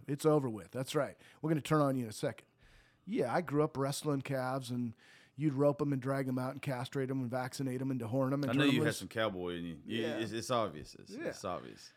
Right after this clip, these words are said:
Speaker 1: So that lifestyle of growing up, um, you go one of two ways.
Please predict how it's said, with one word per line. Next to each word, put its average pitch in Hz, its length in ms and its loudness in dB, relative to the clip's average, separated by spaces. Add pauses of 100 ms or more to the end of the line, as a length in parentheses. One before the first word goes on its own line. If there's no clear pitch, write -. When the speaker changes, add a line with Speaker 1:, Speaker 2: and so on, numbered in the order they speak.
(140)
Speaker 1:
So 180 440 4 (160)
that 185 540 2 (360)
lifestyle 165 840 0
of 113 100 -6
growing 135 320 0
up, 147 300 -2 (560)
um, 120 420 -6 (120)
you 151 260 -6
go 269 160 -6
one 175 200 -2
of - 120 -6
two 135 160 -4
ways. - 420 -10